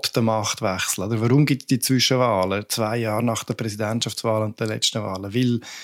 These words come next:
das System dazu da ist, um immer wieder die Macht zu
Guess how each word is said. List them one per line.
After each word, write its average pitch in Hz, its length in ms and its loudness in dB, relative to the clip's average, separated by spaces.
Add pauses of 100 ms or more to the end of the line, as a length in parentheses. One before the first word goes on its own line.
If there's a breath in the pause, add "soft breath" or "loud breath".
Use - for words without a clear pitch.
(120)
das - 80 -2
System 120 400 2
dazu 113 340 -2
da 117 300 0
ist, 120 220 0
um 117 100 0
immer 120 320 2
wieder 117 220 -2
die - 120 -8
Macht 113 420 -2
zu - 80 -16